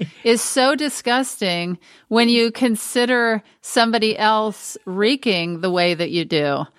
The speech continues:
Speaker 1: Yeah, a hundred percent. That's the, that's,
Speaker 2: Yeah.
Speaker 1: yeah, that's what I'm saying. And, you know, and the other problem for us during covid has been, you know, my shower schedule, I'll be
Speaker 2: You're
Speaker 1: honest,
Speaker 2: going
Speaker 1: is a
Speaker 2: easy on it.
Speaker 1: little,
Speaker 2: Yeah.
Speaker 1: I'm a
Speaker 2: I've been
Speaker 1: little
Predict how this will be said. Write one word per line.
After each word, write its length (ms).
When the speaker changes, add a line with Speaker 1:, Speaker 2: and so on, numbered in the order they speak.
Speaker 1:
Yeah, 340
a 40
hundred 280
percent. 320
That's 160
the, 100
that's, 160
Speaker 2:
Yeah. 100
Speaker 1:
yeah, 360
that's 180
what 100
I'm 80
saying. 380
And, 140
you 80
know, 220
and 360
the 160
other 160
problem 400
for 220
us 180
during 460
covid 360
has 140
been, 420
you 160
know, 360
my 160
shower 520
schedule, 600
I'll 120
be 100
Speaker 2:
You're 160
Speaker 1:
honest, 120
Speaker 2:
going 180
Speaker 1:
is 180
a 40
Speaker 2:
easy 140
on 180
it. 40
Speaker 1:
little, 240
Speaker 2:
Yeah. 460
Speaker 1:
I'm 80
a 100
Speaker 2:
I've 260
been 140
Speaker 1:
little 80